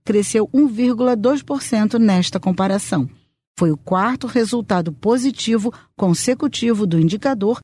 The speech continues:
após o recuo de zero vírgula três por cento no segundo trimestre do ano passado. Os dados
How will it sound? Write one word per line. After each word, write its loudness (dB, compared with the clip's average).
após -2
o -2
recuo 0
de 2
zero 2
vírgula 2
três 0
por -6
cento -2
no 4
segundo 0
trimestre 2
do 2
ano 4
passado. -4
Os 0
dados 0